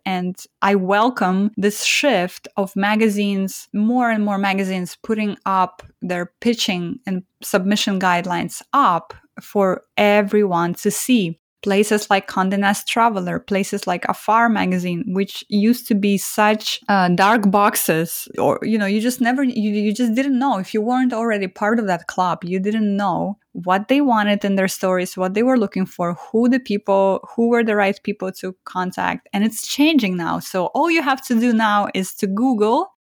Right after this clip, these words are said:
how to pitch Afar magazine, how to pitch Condé Nast Traveler. And,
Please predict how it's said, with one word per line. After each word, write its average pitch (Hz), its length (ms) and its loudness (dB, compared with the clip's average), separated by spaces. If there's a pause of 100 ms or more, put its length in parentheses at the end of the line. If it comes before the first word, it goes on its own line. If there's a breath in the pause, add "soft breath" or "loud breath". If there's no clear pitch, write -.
how 208 240 0
to 254 160 0
pitch 254 580 -2 (120)
Afar 190 440 2
magazine, 170 640 -4
how 220 140 4
to 233 160 2
pitch 214 340 0
Condé 202 300 -2
Nast 180 260 0
Traveler. 165 580 -2 (220)
And, 185 520 2